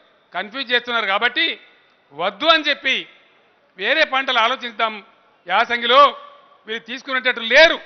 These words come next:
వస్తున్న వానాకాలం పంటకే దిక్కు లేదు, ఇంకా యాసంగిలో అయితే మొత్తమే కొనే పరిస్థితి లేదు. కాబట్టి మా రైతులు ఎట్టి పరిస్థితులలో అమ్ముడు అని ఆ ధాన్యం, కేంద్రం సేకరించినటువంటి ఆ వడ్లు పండించి నష్టపోవద్దని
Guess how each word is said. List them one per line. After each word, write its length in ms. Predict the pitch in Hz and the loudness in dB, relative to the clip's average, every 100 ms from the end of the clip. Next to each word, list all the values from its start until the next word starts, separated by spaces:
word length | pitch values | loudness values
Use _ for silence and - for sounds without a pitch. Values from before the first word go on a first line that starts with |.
| - - - _ _ _ _ _ | -18 -20 -20 _ _ _ _ _
వస్తున్న 420 | 170 226 - 285 | -6 -6 -6 -2
వానాకాలం 580 | 285 254 277 285 269 269 | 0 2 0 0 0 -2
పంటకే 380 | 262 247 262 269 | -2 -4 0 -2
దిక్కు 280 | 214 240 294 | -2 -6 2
లేదు, 220 | 302 285 202 - - _ _ _ | 4 4 -2 -20 -20 _ _ _
ఇంకా 120 | - 214 | -10 -2
యాసంగిలో 500 | 208 247 262 254 240 | 0 0 -2 0 -2
అయితే 120 | 226 | -2
మొత్తమే 360 | 214 214 233 | -8 -6 -4
కొనే 240 | 220 208 208 | -4 -4 -4
పరిస్థితి 360 | 202 196 185 | -4 -8 -12
లేదు. 260 | 180 190 170 - _ _ _ _ _ | -8 -6 -8 -16 _ _ _ _ _
కాబట్టి 260 | 185 220 208 | -6 -4 -4
మా 200 | 208 220 | 2 4
రైతులు 460 | 233 262 311 285 208 - _ _ _ | 4 2 0 -2 -4 -14 _ _ _
ఎట్టి 240 | 190 196 247 | -16 -10 -6
పరిస్థితులలో 840 | 214 269 277 285 269 277 247 - - - _ _ _ _ _ _ - | -2 -2 -4 -2 0 4 2 0 -16 -20 _ _ _ _ _ _ -10
అమ్ముడు 260 | 208 277 302 | -6 -4 0
అని 200 | 285 277 | 2 4
ఆ 100 | 254 | 2
ధాన్యం, 500 | 196 247 285 269 170 - _ _ _ _ | 4 2 2 -2 -4 -20 _ _ _ _
కేంద్రం 400 | 196 240 285 277 | -6 -4 -2 -2
సేకరించినటువంటి 760 | 220 240 269 269 254 254 254 240 | -2 -2 0 0 0 -2 -2 0
ఆ 100 | 220 | 0
వడ్లు 460 | 196 226 294 277 175 - _ _ _ - | 2 0 -2 -4 -8 -18 _ _ _ -8
పండించి 360 | 185 240 - 233 | -6 -6 -6 -4
నష్టపోవద్దని 920 | 190 185 240 240 226 208 214 214 185 | -4 -4 -4 0 0 0 -2 -4 -6